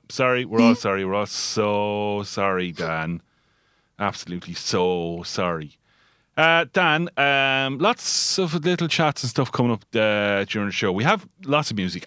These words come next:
Speaker 1: as per usual, uh, your choices and mine.
Speaker 2: Mm-hmm.
Speaker 1: Um, so we have, uh, Grace and Chance,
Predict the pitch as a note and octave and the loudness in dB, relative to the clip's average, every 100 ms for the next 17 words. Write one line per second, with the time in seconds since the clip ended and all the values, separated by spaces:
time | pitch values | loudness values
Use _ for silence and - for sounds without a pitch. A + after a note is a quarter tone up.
0 | - F#2 E2+ - - _ - E2+ D2+ D2 | -2 0 0 -4 -16 _ -8 -8 -8 -14
1 | D2 _ - F2+ E2+ F#2+ F#2+ G2 F2 - | -16 _ -4 -4 -2 -4 -6 -6 -8 -12
2 | - F2+ D#2+ D2+ D#2+ D2+ - _ - F3 | -12 -10 -10 -8 -10 -12 -20 _ -12 -2
3 | F3 F#3 - G#2 G#2 G#2 G#2 - - A2 | 0 0 0 2 2 0 -2 -2 0 0
4 | G#2 G2+ G2 F#2+ F#2 F#2 G2 F2+ - - | 2 0 0 0 -2 -2 -4 -4 -4 -2
5 | A#2+ F2+ D2 - - - - G#2+ G2+ G2 | -2 -4 -8 -20 -20 -12 -4 0 0 0
6 | F#2+ F#2+ F#2+ - A#2 A2 F#2+ G#2+ B2 - | -2 -4 -8 -6 -2 -2 -2 -2 -2 -2
7 | - - | -8 -10